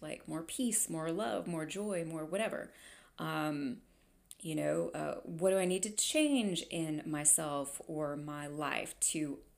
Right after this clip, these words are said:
allow blank to happen, right? Like meet my soulmate or land this job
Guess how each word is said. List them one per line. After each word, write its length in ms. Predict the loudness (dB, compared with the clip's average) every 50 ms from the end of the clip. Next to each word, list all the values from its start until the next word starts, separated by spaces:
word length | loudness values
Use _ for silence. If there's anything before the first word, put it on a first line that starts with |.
| _
allow 600 | -4 -2 -2 0 0 -2 -2 -2 -2 -2 -2 -4 -8 -12 _ _ _ _ _ _
blank 540 | -4 0 2 4 4 4 2 0 -2 -6
to 100 | -8 -6
happen, 500 | -6 -6 -6 -6 -6 -6 -8 -8 -8 -10 -8
right? 240 | -4 -2 -2 -2 -2
Like 260 | -2 -4 -4 -6 -10 -18 -20 -20 -20 -20 -20 -20 _ -2
meet 300 | 0 0 0 0 -2 -4
my 200 | -4 -4 -2 0
soulmate 1000 | 8 10 10 10 10 6 4 4 2 0 0 -2 -2 -2 -4 -4 -6 -8 -8 -10
or 340 | -8 -6 -4 -2 -2 -2 -2
land 300 | 0 0 -2 -2 -2 -2
this 180 | -2 -2 -4
job 760 | -4 -6 -6 -6 -4 -4 -6 -6 -6 -4 -2 -2 -2 -2 -4